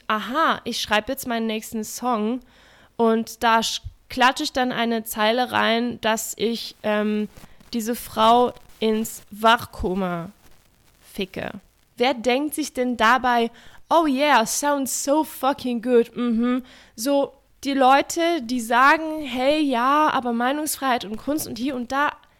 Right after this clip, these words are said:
legitimieren das ja. Du normalisierst dieses Verhalten und diese Aussage und es gibt halt wirklich Leute, die sich das dann anhören und sich das zu Herzen nehmen und dann effektiv eher dazu geneigt sind,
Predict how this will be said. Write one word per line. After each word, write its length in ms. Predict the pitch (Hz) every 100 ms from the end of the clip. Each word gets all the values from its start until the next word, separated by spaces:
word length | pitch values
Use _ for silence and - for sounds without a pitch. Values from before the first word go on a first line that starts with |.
| _
legitimieren 920 | 220 277 240 254 - 247 240 302 320
das 280 | 214 190 -
ja. 300 | 185 92 202 - _ -
Du 100 | 262
normalisierst 1200 | 262 277 320 302 277 233 233 269 311 294 - - _ _ -
dieses 280 | 247 240 -
Verhalten 720 | 214 208 240 285 277 247 254
und 160 | 226
diese 280 | 226 214 -
Aussage 800 | 185 262 285 - 190 190 208 226
und 120 | 226
es 160 | 233 -
gibt 220 | 285 -
halt 200 | 294 233
wirklich 300 | 262 285 262
Leute, 260 | 247 247 254
die 120 | 254
sich 160 | 233 233
das 180 | 233 -
dann 180 | 208
anhören 640 | - 247 294 202 190 196 247 - - - -
und 200 | 254 254
sich 120 | 262
das 200 | 226 -
zu 140 | 233
Herzen 440 | 202 247 320 - 247
nehmen 240 | 233 233
und 240 | - 233 240
dann 220 | 233 226 _ _ _ _
effektiv 640 | 220 240 233 - - 302 320 - -
eher 220 | 302 330
dazu 360 | 277 262 262
geneigt 540 | 233 233 226 262 294 -
sind, 380 | 254 262 269